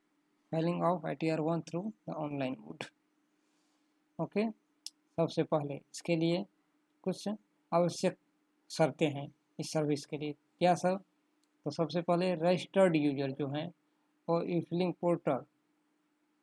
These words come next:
with valid user I D and password। अगर वो पहले से registered हैं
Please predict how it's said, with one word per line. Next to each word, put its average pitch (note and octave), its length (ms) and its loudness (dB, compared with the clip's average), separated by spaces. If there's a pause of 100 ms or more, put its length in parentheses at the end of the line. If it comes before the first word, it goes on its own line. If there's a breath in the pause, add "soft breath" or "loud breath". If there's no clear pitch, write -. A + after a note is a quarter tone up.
(600)
with G3 340 4 (720)
valid E3 480 6
user F3+ 340 0
I F3 160 2
D G3+ 160 0
and D#3 200 -2
password। C#3+ 400 -4 (1040)
अगर D#3+ 200 0
वो E3 60 2
पहले D#3+ 260 2
से E3 140 -2
registered E3+ 580 4
हैं E3 160 2